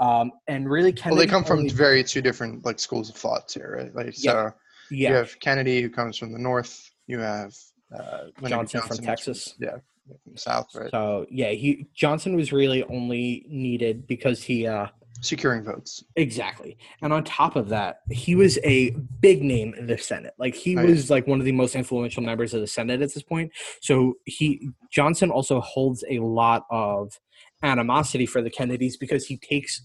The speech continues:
Speaker 1: like, that power out of the Senate.
Speaker 2: Right.
Speaker 1: Because now he's the V P and you're kind of just sitting waiting for someone to die.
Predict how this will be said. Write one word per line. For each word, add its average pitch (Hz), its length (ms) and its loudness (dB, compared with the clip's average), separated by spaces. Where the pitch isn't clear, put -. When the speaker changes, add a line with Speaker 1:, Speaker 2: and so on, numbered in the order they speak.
Speaker 1:
like, 135 220 -4
that 127 220 0
power 139 500 6
out 127 160 2
of 113 80 -4
the 113 80 -4
Senate. 90 340 -10
Speaker 2:
Right. 110 80 -2
Speaker 1:
Because 113 140 -4
now 147 160 2
he's 156 180 2
the 139 100 2
V 135 220 0
P 123 480 0
and 117 460 -2
you're 120 140 -4
kind 139 220 -2
of 135 80 0
just 135 200 -4
sitting 123 180 -4
waiting 113 300 -2
for 113 80 -8
someone 107 320 -8
to 107 80 -8
die. - 100 -12